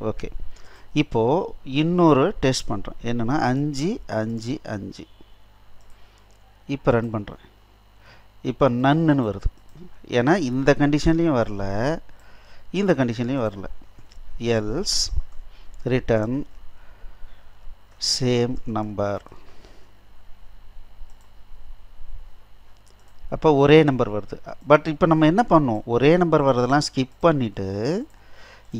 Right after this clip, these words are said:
எப்போ difference number வருதோ, அப்போ நம்ம என்ன பண்ணோம்? அசெண்டிங்கா, அஹ், டிசெண்டிங்கான்னு கண்டுபிடிக்கணும். So, அப்போ நான் என்ன பண்றேன் அப்படின்னா, நான் ரேஞ்ச் எடுத்துக்கிறேன். First நம்பரை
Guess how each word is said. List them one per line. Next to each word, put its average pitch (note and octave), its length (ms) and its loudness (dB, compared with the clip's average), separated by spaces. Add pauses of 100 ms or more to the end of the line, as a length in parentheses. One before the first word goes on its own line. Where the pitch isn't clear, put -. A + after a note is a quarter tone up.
எப்போ F3+ 680 6 (160)
difference F#3+ 580 2
number C#3 260 6
வருதோ, A2+ 680 0
அப்போ C3 280 6
நம்ம D#3+ 200 6
என்ன C#3 200 4
பண்ணோம்? B2+ 280 2
அசெண்டிங்கா, C3 540 2 (460)
அஹ், A#2+ 200 4
டிசெண்டிங்கான்னு C3+ 540 2
கண்டுபிடிக்கணும். G#2 580 -4 (520)
So, E3+ 120 10
அப்போ C3 200 4
நான் C3+ 140 4
என்ன C3 220 2
பண்றேன் C#3+ 400 2
அப்படின்னா, A2 760 -2 (320)
நான் C#3 220 0
ரேஞ்ச் A#2+ 500 0
எடுத்துக்கிறேன். - 400 -12 (4000)
First - 360 6
நம்பரை B2 720 2